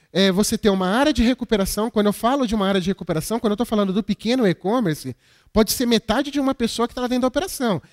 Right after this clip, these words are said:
Ela tá aqui atendendo o telefone, fazendo atendimento, e a outra parte dela, "Ah, tá mais calma agora? Deixa eu ligar pros clientes que o, que o cartão não foi aprovado ou que o, o boleto não foi pago e tentar recuperar essa venda."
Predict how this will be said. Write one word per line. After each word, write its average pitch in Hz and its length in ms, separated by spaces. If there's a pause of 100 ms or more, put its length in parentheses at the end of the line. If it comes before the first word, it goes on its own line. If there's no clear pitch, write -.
Ela 180 140
tá - 80
aqui 214 120
atendendo 220 380
o 294 40
telefone, 226 580
fazendo 202 300
atendimento, 190 760 (320)
e 208 100
a 214 60
outra 233 260
parte 247 360
dela, 190 500
"Ah, 226 160
tá 208 100
mais 208 200
calma 202 240
agora? 185 340 (260)
Deixa 247 240
eu 302 40
ligar 220 200
pros - 200
clientes 202 520
que - 140
o, 202 180 (360)
que 202 240
o 196 220
cartão 208 340
não 220 100
foi 208 140
aprovado 202 720
ou 202 140
que 220 180
o, 202 140 (240)
o 180 100
boleto 196 340
não 202 100
foi 202 160
pago 233 280
e 269 60
tentar 269 320
recuperar 254 400
essa 285 160
venda." 190 400